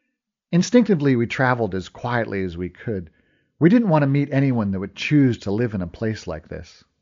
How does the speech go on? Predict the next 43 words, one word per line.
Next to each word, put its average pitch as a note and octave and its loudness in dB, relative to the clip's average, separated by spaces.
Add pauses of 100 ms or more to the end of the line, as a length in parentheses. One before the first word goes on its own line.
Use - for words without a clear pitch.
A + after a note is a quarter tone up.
(200)
and A2 -8
I B2+ -2
didn't G3+ -2
like C#3 -2
the A2 -2
look B2+ -2
of G#2 -2
the F#2+ -4
vegetation. G2 -8 (760)
I - -14
didn't G#3+ -4 (160)
trust - -6
it. - -14 (1200)
A C#3 -4
snake F#3+ 2
slithered D#3+ 0
across A#2 -4
my G2 -8
path. A2+ -10 (400)
I C3 -6
grabbed E3 2
on B2 0
tight C#3 -2
to G#2 -20
the A2+ -2
pommel C#3+ -4
of F#2+ -8
my F#2 -8
saddle. G2+ -12 (800)
I D#3 -2
don't D#3+ 0
know C#3 0
much C#3 -2
about G2+ -6
riding, A2 -2
but G2 -6
I'd G#2+ -6
watched D3 -2
a B2 -4
lot A#2+ -2
of G2 -12
cowboy B2 -2
movies, F#2+ -8